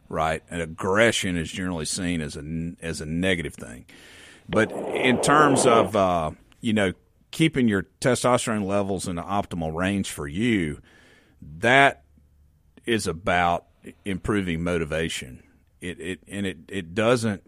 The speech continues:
cause aggression. Aggression and all these negative things, like you hear roid rage, that comes when someone's doing it on their own without any medical management.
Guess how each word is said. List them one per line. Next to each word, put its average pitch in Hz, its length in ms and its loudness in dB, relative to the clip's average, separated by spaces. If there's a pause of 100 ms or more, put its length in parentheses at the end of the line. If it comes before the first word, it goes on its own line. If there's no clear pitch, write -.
(240)
cause 85 680 -4
aggression. 76 760 -10
Aggression 87 920 0 (640)
and 85 180 -4
all 104 160 2
these 87 220 -4
negative 95 400 -2
things, 87 420 -4
like 82 300 -8 (100)
you - 180 -8
hear 87 280 -2
roid 92 380 0
rage, 78 420 -6
that 110 320 -2
comes 95 500 -4
when 82 400 -4
someone's 85 680 -4
doing 110 240 0
it 101 100 0
on 101 140 2
their 87 200 0
own 80 300 -4 (560)
without 98 380 2
any 110 160 4
medical 90 380 2
management. 76 720 -6